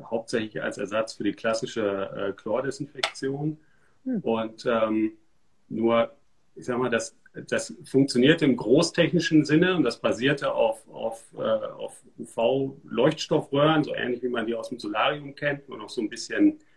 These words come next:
Speaker 1: bisschen stärker. <laughs> Ja.
Speaker 2: Verstehe,
Speaker 1: Äh,
Speaker 2: verstehe.
Speaker 1: ähm, die,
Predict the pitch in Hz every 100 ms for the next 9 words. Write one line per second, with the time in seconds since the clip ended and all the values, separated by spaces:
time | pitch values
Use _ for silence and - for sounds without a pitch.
0 | _ _ - - 123 113 - 113 123 147
1 | 170 175 - _ - 120 139 147 170 -
2 | 208 - 190 170 160 127 - - - -
3 | 123 120 120 117 - 117 120 123